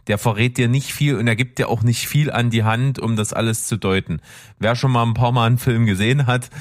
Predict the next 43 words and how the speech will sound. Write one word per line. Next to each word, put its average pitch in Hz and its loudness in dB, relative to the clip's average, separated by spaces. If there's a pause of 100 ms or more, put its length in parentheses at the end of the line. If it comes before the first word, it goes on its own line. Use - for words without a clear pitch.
(180)
der 104 0
kommt 127 0
dann 123 0
auch 110 0
irgendwann 117 0
auf 107 -4
den 98 0
Trichter, 120 -2
was 101 -2
so 104 -2
diese 90 -4
Mechanismen 98 0
sind, 98 -2
wie 95 0
man 92 -2
so 87 -4
bestimmte 95 -2 (220)
Sachen 101 -2
darstellt, 90 0
gerade 90 -2
so 95 -2
ein 90 -2
Trauma 90 0
oder 90 0
Aufarbeiten 87 -2
der 90 -2
Vergangenheit, 92 -2
Traumsequenzen, 90 -2
et 113 -2
cetera. 143 0 (380)
Kommt 156 0
ja 151 0
alles 180 0
drin 165 -2
vor 165 0
und 143 -2
ist 139 -2
ja 131 2
alles 151 -2
sehr, 156 2
sehr 147 2
geil 131 0
umgesetzt. 180 -2